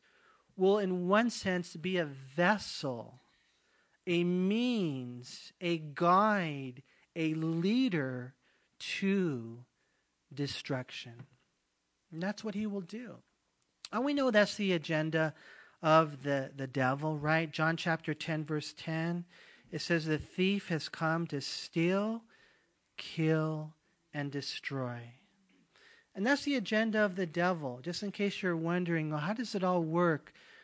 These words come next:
Number one, he wants to steal you from God. Number two, he wants you to die right there and then. Number three, because in that process, he will destroy you forever.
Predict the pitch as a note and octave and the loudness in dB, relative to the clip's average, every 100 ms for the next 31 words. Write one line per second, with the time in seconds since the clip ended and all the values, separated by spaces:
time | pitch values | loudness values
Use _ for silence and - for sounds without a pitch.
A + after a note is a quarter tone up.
0 | - F3+ F3+ F3+ F#3+ A3+ A#3 G#3 G3+ - | -6 -2 2 2 4 4 2 2 0 -2
1 | F3 - F#3+ F#3 F3+ F3+ - E3+ D#3+ D#3 | -8 -2 4 6 6 2 0 -2 2 2
2 | C#3 A#2+ A#2+ _ _ _ _ _ _ _ | 0 -4 -12 _ _ _ _ _ _ _
3 | - D#3+ D#3+ D#3 - G3+ A3+ F#3 E3 D#3+ | -4 0 2 0 0 -2 0 0 0 -2
4 | - E3 E3 G3+ G3 C3 B2 _ _ - | -4 -10 -4 0 0 -2 -10 _ _ 2
5 | D3 E3+ E3+ D#3+ F3+ F#3+ F#3 F#3 E3+ B2 | 6 6 6 2 4 2 2 0 0 -4
6 | A#2 _ _ _ _ _ D#3 D3+ D3 C#3 | -10 _ _ _ _ _ -4 0 0 -2
7 | - E3+ G3 E3+ D3+ D#3 - D3+ D#3 E3+ | -2 0 0 -2 -4 -4 -4 -2 -2 -2
8 | - F#3 F#3+ - C3 B2+ - D3 C#3 C#3 | -2 -2 -2 -4 -8 -8 -8 -6 -4 -6
9 | C3+ C3 - - - C#3 D3 D#3+ F#3+ G3+ | -8 -10 -12 -10 -4 0 0 0 -2 -4
10 | G#3 _ _ _ _ _ _ _ _ - | -10 _ _ _ _ _ _ _ _ -12
11 | D3 C#3+ C#3 - C#3 C3 C#3 B2 B2 B2 | -4 -4 -4 -6 -8 -8 -10 -12 -12 -16
12 | B2+ | -20